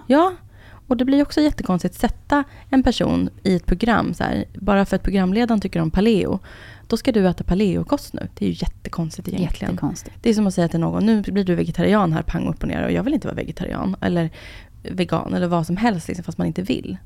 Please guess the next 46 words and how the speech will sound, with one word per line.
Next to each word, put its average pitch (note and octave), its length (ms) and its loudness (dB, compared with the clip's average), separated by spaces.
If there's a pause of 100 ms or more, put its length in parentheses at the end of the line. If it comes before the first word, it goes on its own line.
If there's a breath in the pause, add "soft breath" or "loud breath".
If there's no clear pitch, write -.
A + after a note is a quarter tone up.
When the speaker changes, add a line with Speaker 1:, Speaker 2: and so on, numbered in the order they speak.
Speaker 1:
Det - 80 -4
måste F#3+ 260 -2
man D#3+ 100 -2
ju D#3 60 -2
vilja D#3+ 280 -4
själv E3+ 320 -4
och - 80 -8
ändra D#3+ 280 -4
om D#3 120 -4
och D#3+ 60 -4
leva D#3 240 -2
ett - 180 -10
sånt - 220 -8
sätt. - 220 -6 (420 loud breath)
Därför G#3 260 0
var - 160 -4
ju - 60 -6
inte E3+ 220 -8
Du - 80 -6
är - 140 -6
vad F3 100 -6
du - 40 -6
äter - 540 -8 (160)
långsiktigt E3 560 -4
för G3 80 -4
mig. G#3 240 -2 (480 soft breath)
Nu A#3 300 6
har B3 120 4
ju F#3 140 2
Emily D#3+ 500 0 (160)
format D#3+ 500 0
mitt G3+ 180 0
matschema E3+ 420 -2
ut E3 200 -6
efter - 280 -4
hur D#3 340 0
jag A#3 400 0
tycker - 280 -6
om B3 240 2
att - 220 0
äta - 120 -8
mat - 300 -4
och E3 160 0
efter E3+ 600 -4
ut D#3+ 280 -6
vad, D#3 220 0